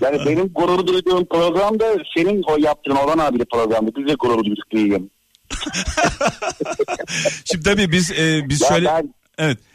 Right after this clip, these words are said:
Speaker 2: Yani, e,
Speaker 1: ben, ben
Speaker 2: adre-,
Speaker 1: her
Speaker 2: adresi de
Speaker 1: Ben
Speaker 2: verdik
Speaker 1: pardon.
Speaker 2: bu arada. Adresi de verdik. Görmek isteyenler gelebilir dedik yani bu arada. Onu da söyleyeyim de.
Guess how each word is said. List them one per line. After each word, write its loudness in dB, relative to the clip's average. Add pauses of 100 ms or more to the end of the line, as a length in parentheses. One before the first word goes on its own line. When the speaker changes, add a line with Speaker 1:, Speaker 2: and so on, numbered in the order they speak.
Speaker 2:
Yani, 2
e, 0
Speaker 1:
ben, 0
ben 2
Speaker 2:
adre-, 2
Speaker 1:
her 2
Speaker 2:
adresi -2
de -2
Speaker 1:
Ben 0
Speaker 2:
verdik 2
Speaker 1:
pardon. -2
Speaker 2:
bu 0
arada. 0
Adresi -2
de 0
verdik. -2
Görmek 0
isteyenler -2
gelebilir -2
dedik -2
yani 0
bu 0
arada. 0
Onu 2
da 2
söyleyeyim -2
de. -2